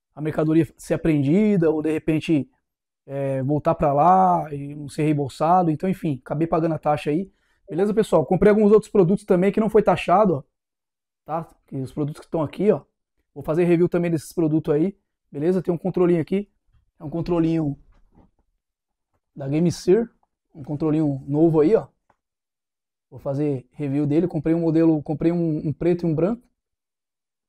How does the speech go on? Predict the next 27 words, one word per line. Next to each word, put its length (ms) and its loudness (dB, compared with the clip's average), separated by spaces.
tá? 300 -12
Vamos 140 -10
fazer 160 -2
review, 240 2
mas 160 0
enfim, 260 0
pessoal, 280 -2
voltando 240 0
aqui, 280 2
ó. 140 2
Vou 80 -20
tá 100 -8
mostrando 280 -4
pra 100 0
vocês 320 2
aqui, 340 -4
tá? 100 -14
O 60 -8
celular 240 -2
tá 100 -2
na 100 0
mão 200 -2
aqui, 160 -6
então 180 -4
pode 180 -4
ser 120 -6
que 420 -2